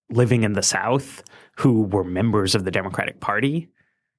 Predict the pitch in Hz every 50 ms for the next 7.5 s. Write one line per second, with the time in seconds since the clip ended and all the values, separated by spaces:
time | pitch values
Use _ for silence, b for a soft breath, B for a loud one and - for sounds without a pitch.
0 | _ - 160 143 - 185 190 190 - 180 190 170 170 175 - - 143 113 95 95
1 | - - - - 143 135 139 127 117 110 98 95 - - 98 107 113 117 135 143
2 | 151 135 - - 104 92 101 101 92 92 - 113 107 107 95 92 85 107 98 101
3 | 98 98 101 - - - - 110 170 208 208 - - 95 90 92 98 B B B
4 | 143 B - 160 151 165 156 143 123 123 117 143 147 160 180 190 190 190 165 127
5 | 113 104 110 110 110 95 - - - 107 90 - - 87 - - 73 - - -
6 | 127 113 92 117 107 110 107 117 110 120 107 98 - 107 - - 101 101 - 101
7 | - 107 - - 87 80 82 71 - _